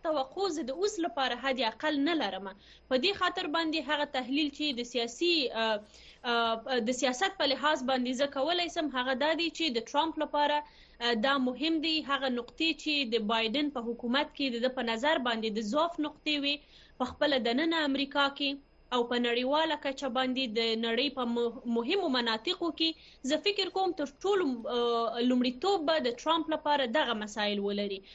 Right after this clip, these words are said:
نه د افغانستان میرمنې. خو بیا هم تر یو اندازې پورې کېدلی سي د طالبانو اړوند، اه، ځکه، اه، د امریکایانو وتلو ته ټرمپ، اه، د ضعف نقطه بللې وه چې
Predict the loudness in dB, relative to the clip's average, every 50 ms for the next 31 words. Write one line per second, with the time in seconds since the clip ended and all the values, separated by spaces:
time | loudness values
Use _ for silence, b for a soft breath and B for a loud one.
0 | B B 2 4 4 4 2 2 0 -2 -2 -4 -4 -4 -4 -2 0 0 0 0
1 | 0 0 2 2 2 0 0 0 -2 -6 -10 -14 -20 B B B -4 0 2 2
2 | 2 4 2 2 2 2 2 0 0 0 0 -2 0 2 2 2 2 2 0 0
3 | 0 0 0 0 -2 0 0 0 0 0 0 0 -2 0 0 0 2 0 0 -2
4 | -2 -2 0 0 2 0 0 0 0 -2 0 0 0 2 2 2 2 2 2 2
5 | 2 2 2 0 0 0 0 -2 -4 B B B B B B B B 0 0 2
6 | 2 0 -2 -2 0 0 2 2 2 0 2 2 2 2 2 2 0 -2 -2 0
7 | 0 0 0 2 2 2 2 2 0 0 0 0 -2 -2 -2 0 0 2 2 2
8 | 2 2 2 2 0 0 0 0 0 2 0 0 0 0 0 0 0 -2 0 0
9 | 0 2 0 -2 -2 0 0 0 0 0 -2 -4 -4 -4 -2 0 0 0 2 2
10 | 2 2 0 -2 -4 -4 -4 -4 -2 -2 0 0 0 2 2 2 0 0 0 -2
11 | -4 -4 -2 -2